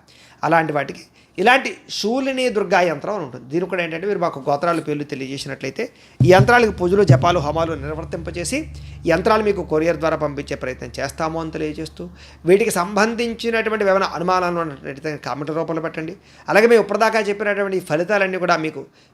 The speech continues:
ఎలా అనిపించాయి, మీకు దగ్గరగా ఉన్నాయా లేదా, వీటి యొక్క విషయం ఏంటి అనేటటువంటి విషయం కూడా,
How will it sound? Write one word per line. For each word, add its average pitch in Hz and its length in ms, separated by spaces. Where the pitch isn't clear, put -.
ఎలా 180 200
అనిపించాయి, 208 460
మీకు 175 120
దగ్గరగా 156 360
ఉన్నాయా 165 320
లేదా, 151 400
వీటి 156 200
యొక్క 170 180
విషయం 160 360
ఏంటి 156 180
అనేటటువంటి 147 500
విషయం 151 140
కూడా, 170 200